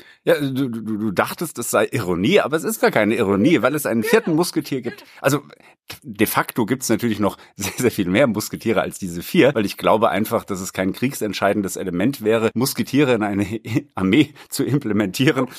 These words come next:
Speaker 1: wenn man nur vier Stück davon hat. Also es gibt mit Sicherheit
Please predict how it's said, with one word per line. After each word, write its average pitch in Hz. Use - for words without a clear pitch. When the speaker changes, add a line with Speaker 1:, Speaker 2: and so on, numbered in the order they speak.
Speaker 1:
wenn 120
man 120
nur 107
vier 120
Stück 190
davon 87
hat. 87
Also 117
es 120
gibt -
mit 113
Sicherheit 110